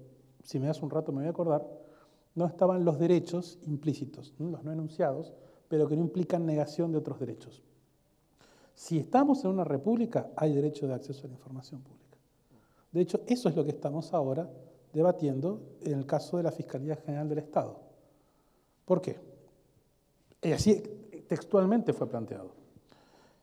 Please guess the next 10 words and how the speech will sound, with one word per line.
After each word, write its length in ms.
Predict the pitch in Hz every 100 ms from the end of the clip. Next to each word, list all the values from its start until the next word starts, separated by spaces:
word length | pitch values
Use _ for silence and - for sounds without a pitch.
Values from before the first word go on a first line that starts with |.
| _
¿Qué 100 | 247
hizo 220 | 277 277
la 100 | 247
Fiscalía, 460 | - 208 185 190 233 226
el 400 | 165 165 165 160
Consejo 440 | 165 160 233 - 202
de 40 |
la 80 | 180
Magistratura? 640 | 170 - - 175 208 - - - - - _ _ _
Dio 680 | 151 147 214 247 294 -